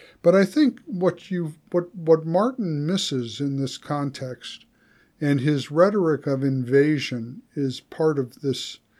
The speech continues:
uh, uh, mis-, uh, in some ways a kind of a misleading metaphor, I think, is that in the same context, Paul immediately go-, goes on to talk about the stoicheia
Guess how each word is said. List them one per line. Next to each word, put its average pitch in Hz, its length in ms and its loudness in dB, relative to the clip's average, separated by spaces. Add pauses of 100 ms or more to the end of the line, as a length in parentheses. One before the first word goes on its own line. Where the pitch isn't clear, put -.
(400)
uh, 127 260 -2 (320)
uh, 131 200 -6 (280)
mis-, 143 320 0
uh, 175 200 -4 (440)
in 175 220 -4
some 170 260 0
ways 143 320 2
a 135 60 -10
kind 147 180 -2
of 127 100 -4
a 127 40 -6
misleading 135 880 -2
metaphor, 127 640 -2
I 113 60 -10
think, 117 400 -10 (1800)
is 143 200 0
that 160 160 8
in 165 200 2
the 139 80 0
same 214 360 0
context, 190 760 -4
Paul 170 440 4
immediately 165 800 -2
go-, 147 480 0
goes 151 380 0
on 151 220 -4
to 139 100 -8
talk - 360 -8
about 139 360 -4
the 135 80 -6
stoicheia 143 1040 -2